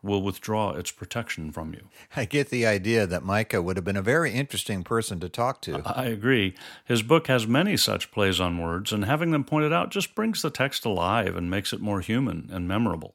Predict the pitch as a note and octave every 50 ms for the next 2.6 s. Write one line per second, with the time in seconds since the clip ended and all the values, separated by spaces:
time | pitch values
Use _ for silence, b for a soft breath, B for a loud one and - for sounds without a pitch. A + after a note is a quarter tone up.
0 | _ - F#2+ G#2 A2+ B2 B2 C3 C#3 C3 B2+ C3+ C#3+ - - - - - F#2+ G2
1 | G2+ F#2+ F#2 F#2 F2 E2+ E2+ - - G2 F2 E2 D#2 E2+ D#2+ C#2+ D2 F#2+ E2 D2+
2 | D#2 C#2+ - G2 E2 D#2 D#2+ - - C#2+ C#2+ D#2